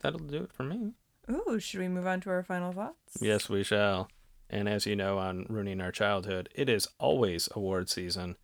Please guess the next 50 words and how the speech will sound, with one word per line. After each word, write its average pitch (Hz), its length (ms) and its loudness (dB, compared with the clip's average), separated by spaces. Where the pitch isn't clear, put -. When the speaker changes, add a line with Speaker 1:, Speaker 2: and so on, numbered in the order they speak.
Speaker 2:
Always. 180 200 -12
Speaker 1:
We 139 120 6
like 110 180 6
to - 80 -10
give 104 140 2
out 92 240 2
two 330 300 4
awards 101 600 4
every 123 240 0
week. 90 380 -8
The 151 80 -2
first 131 320 4
is 107 120 2
a 110 60 2
valedictorian 98 720 2
to 104 60 -8
the 110 100 2
Nicolas 120 400 2
Cage 82 420 -2
Online 98 380 2
School 90 340 -2
of - 140 -4
Bad 104 220 0
Acting. 98 380 -4
Who 240 280 0
did 73 180 -8
you 71 60 -8
give 87 200 -10
your 82 140 -6
award 90 280 -8
to? 101 100 -12
Speaker 2:
Well, 226 380 4
like 226 200 2
I 233 80 6
had 214 120 4
mentioned 214 460 2
earlier 190 340 6
about 180 240 2
the 180 80 0
casting 185 440 2
choices, 175 360 -2
there's 185 260 2
quite 302 320 4
a 277 100 6
few 226 680 0
people 214 320 -2
to 185 100 -2
choose 185 360 -4
from 180 260 -2
for 170 460 -2